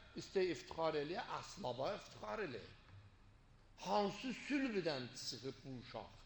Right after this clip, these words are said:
Bu qızı iki əlindən yapışıb gətirib sən şəriki zindəgi düzəldəysən, axı mənim canım, izdivacı sən sadə sayıbsan.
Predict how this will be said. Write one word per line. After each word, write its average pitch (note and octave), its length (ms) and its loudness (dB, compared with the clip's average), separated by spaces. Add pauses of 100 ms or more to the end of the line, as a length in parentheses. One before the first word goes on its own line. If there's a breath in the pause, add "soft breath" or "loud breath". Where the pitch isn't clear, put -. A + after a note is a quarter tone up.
(640)
Bu D3 120 -2
qızı A3+ 240 2
iki A#3 200 6
əlindən A3 440 6
yapışıb F3+ 360 2
gətirib F3 360 2
sən E3 280 4 (260 loud breath)
şəriki E3 500 6
zindəgi D3+ 480 2
düzəldəysən, C#3+ 760 4 (320 loud breath)
axı D3 240 2
mənim G3+ 360 -2
canım, D#3+ 360 0 (420 loud breath)
izdivacı F3 580 2
sən A#3+ 200 2
sadə F#3 440 4
sayıbsan. C3 1040 0